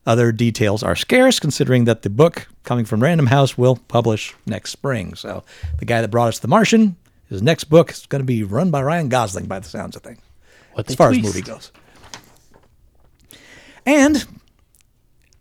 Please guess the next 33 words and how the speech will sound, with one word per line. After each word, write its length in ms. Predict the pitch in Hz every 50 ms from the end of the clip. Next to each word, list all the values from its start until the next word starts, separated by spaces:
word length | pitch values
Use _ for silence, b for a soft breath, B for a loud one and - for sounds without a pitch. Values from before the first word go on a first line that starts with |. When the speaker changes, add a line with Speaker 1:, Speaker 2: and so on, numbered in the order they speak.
| _ _ _ -
Speaker 1:
I, 80 | 156 170
when 160 | 165 185 202
I, 140 | 214 175 185
when 160 | 170 175 196
I 60 | 185
wrote 260 | 165 175 220 269 247
this, 180 | - 240 226 -
I 80 | 156 151
realized 520 | 139 139 151 185 190 190 190 185 160 147
it 80 | 131 -
kinda 240 | - 143 156 131
sounds 400 | - - - 120 135 151 160 147
like 140 | 170 170 160
a 40 | 156
commercial, 540 | 147 - - 151 151 156 - - 165 156 151
but 220 | 135 135 127 -
no, 160 | 135 123 113
this, 280 | 110 131 123 - - -
we're 220 | 147 139 127 139
not 140 | 151 160 147
getting 180 | 147 151 131 113
paid 220 | - 143 147 131
for 100 | - 156
this. 120 | 139 143 156
I 100 | 139 143
just 160 | 135 - -
think 140 | 160 139 120
this 140 | 135 123
sounds 220 | - 135 127 120 117
like 120 | 117 107
a 40 | 107
neat 220 | 104 117 117 113
idea 380 | 101 101 98 95 104 101 92 87